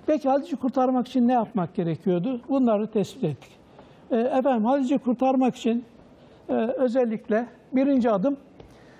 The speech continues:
Halic'e çöpler akıyordu. Yani b-, bütün İstanbul çöp dağlarıydı.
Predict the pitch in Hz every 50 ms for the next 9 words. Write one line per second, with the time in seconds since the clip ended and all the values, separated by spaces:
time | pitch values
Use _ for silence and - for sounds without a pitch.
0 | - - - - - - - - - - - - - - - - - - - -
1 | - - - - - - - - 233 277 320 302 247 254 302 302 - - 262 262
2 | 262 262 262 285 285 254 214 - - 208 170 160 143 131 165 147 - - - -
3 | - - - - 180 185 196 196 202 185 214 240 185 - - - 294 269 220 -
4 | - 214 190 196 220 254 226 240 - 254 262 208 - - - 160 143 139 143 139
5 | 143 139 143 139 131 - 269 240